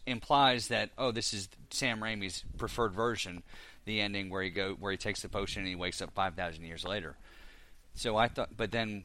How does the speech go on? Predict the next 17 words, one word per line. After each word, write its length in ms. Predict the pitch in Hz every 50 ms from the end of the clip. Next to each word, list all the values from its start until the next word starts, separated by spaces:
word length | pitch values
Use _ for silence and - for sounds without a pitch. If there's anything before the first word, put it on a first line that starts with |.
| 110
when 280 | 120 117 110 104 101 98 - - -
I 80 | - 107
saw 220 | 104 - 123 110
the 100 | 104 101
beginning 440 | 92 95 101 - 143 156 165 151 127
of 60 | 107
Ash 280 | 101 95 95 98 - -
versus 360 | - 98 - - - 87 92
Evil 200 | 95 87 82 90
Dead, 240 | 82 92 85 87 85
I 100 | 87 85
thought, 220 | 82 92 92 90 - - -
oh, 320 | - 160 156 117 95 85 82 - - - - - - -
so 240 | - - - 107
they're 140 | 101 104 101
saying 360 | - - - 104 101 95 95
that, 140 | 90 92 92